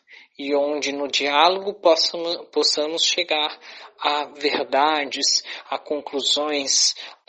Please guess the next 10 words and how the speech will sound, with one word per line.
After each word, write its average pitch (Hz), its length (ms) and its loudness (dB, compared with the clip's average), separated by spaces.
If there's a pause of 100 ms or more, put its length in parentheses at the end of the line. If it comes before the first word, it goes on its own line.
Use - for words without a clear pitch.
(220)
a 135 120 2
uma 139 180 2
história 156 720 6 (520)
que 156 140 -2
seja 170 760 4 (420)
melhor, 147 600 6 (480)
que 127 160 -8
seja 131 460 2
mais 135 320 -2
humana, 143 540 -2